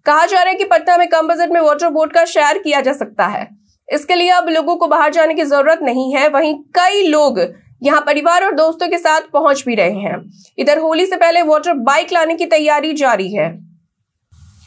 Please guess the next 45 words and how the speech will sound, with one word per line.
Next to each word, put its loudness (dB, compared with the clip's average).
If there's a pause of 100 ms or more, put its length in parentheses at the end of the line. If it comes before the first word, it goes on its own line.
(440)
बिहार 2
में 0
बकरी 0
पालन 0
पर 0
मिल 2
रही 0
अच्छी 2
सब्सिडी। -4 (600)
बिहार 2
में -2
दो 2
सालों 0
के -2
बाद 0
बकरी -2
विकास 0
योजना 0
की -2
फिर -2
से -6
शुरुआत 0
कर 2
दी -4
गई 0
है। 0
इसके -4
लिए 0
सभी 0
वर्गों 0
के -4
इच्छुक -4
लोगों 0
को 2
अनुदान 2
दिया 2
जाएगा। 0 (280)
सामान्य 0
वर्ग 0
से -2
आने 0
वाले 0
लोगों 0
को 0
पचास, 0